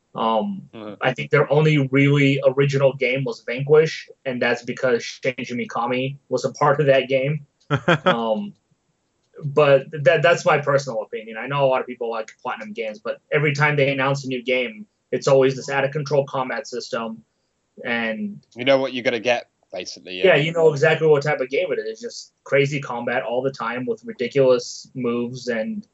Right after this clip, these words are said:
Speaker 1: animations, uh, j-, with a different coat of paint. Uh, that, that's personally how I feel about Platinum Games. Um, but yeah, um, o-, o-, out of the, the, the choices I have, I'd rather see,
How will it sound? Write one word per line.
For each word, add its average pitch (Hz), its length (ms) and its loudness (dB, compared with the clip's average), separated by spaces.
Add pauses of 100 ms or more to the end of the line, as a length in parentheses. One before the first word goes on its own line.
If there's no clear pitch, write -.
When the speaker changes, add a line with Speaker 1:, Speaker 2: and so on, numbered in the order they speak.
(440)
Speaker 1:
animations, 120 880 -4 (400)
uh, 139 100 2
j-, 120 220 -6
with 120 200 2
a 123 40 -6
different 135 320 0
coat - 160 8
of - 80 2
paint. - 360 -6 (240)
Uh, 101 260 -10 (520)
that, 123 160 4
that's 139 240 4
personally 139 460 -2
how 117 180 -4
I 151 140 4
feel 123 300 0
about 113 320 -6
Platinum 107 340 -10
Games. 101 440 -14 (640)
Um, 101 480 -6 (480)
but 151 220 2
yeah, 196 260 0
um, 117 520 -6 (580)
o-, 139 40 -2
o-, 139 40 4
out 165 440 2
of 147 160 2
the, 151 260 6
the, 139 360 2
the 139 100 -2
choices 165 420 0
I 143 140 2
have, 143 320 0
I'd 123 240 -6
rather 127 340 0
see, 123 460 -8